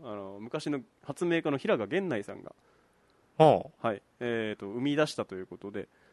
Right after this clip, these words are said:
Speaker 1: 実は別にあの、旬ではないんですね。
Speaker 2: あ、そうなんだ。
Speaker 1: そうそうそう。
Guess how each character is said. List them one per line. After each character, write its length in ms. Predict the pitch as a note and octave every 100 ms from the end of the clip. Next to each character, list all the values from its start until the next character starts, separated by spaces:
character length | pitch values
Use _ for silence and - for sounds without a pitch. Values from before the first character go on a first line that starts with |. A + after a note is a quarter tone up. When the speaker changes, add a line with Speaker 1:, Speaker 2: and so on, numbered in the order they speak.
| _ _
Speaker 1:
実 220 | - F#3+ D4
は 80 | F3+
別 240 | E3+ -
に 120 | F3+ E3
あ 60 |
の、 80 | D#3
旬 260 | - A3 A#3+
で 80 |
は 100 | B3
な 120 | G#2 A2
い 60 |
ん 80 | G#2
で 80 | -
す 120 | -
ね。 120 | - - - - - _ -
Speaker 2:
あ、 100 | B2
そ 160 | G3
う 40 | F#3
な 100 | A#2
ん 100 | F2+
だ。 60 |
Speaker 1:
そ 180 | - F#3+
う 40 |
そ 120 | C#3 G#2
う 60 |
そ 60 |
う。 40 | -